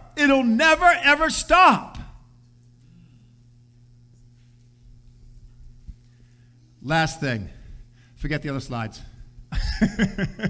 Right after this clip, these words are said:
God, God, God took me on a tangent, but I, it's, I, I was on a tangent. God redirected me. I was on a tangent.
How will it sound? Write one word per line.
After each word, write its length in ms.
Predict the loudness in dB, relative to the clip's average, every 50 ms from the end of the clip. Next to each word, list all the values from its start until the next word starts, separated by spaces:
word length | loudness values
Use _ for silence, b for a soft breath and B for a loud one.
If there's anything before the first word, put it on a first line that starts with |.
| -10 B B B B B -8 -6
God, 160 | -6 -6 -6 B B B B -10
God, 260 | -4 -2 -2 0 0 0
God 240 | 0 0 0 -2
took 160 | -4 -6 -6 -6
me 60 | -6
on 80 | -6
a 60 | -6 -4
tangent, 300 | -4 -4 -4 -4 -6 -10
but 180 | -12 -12 -10
I, 80 | -10 -12
it's, 160 | -12 -12 -14 -16 -14 -14 -16 -14 -10
I, 120 | -10 -10 -6 -2
I 140 | 0 2
was 140 | 2 2 0
on 100 | -2 -4
a 40 | -4
tangent. 440 | -4 -6 -6 -6 -6 -8 -10 -12 -6
God 340 | -4 -2 -2 -2 -4 -6 -8
redirected 460 | -6 -6 -4 -4 -4 -4 -6 -8 -10
me. 160 | -10 -14 -16 -18 -20 _ _ _ _ _ _ _ _ _ _ _ _ _ -20 _ _ _ _ -6
I 120 | -4 -4
was 120 | -4 -4 -4
on 120 | -6 -8
a 40 | -8
tangent. 280 | -10 -14 -14 -16 -20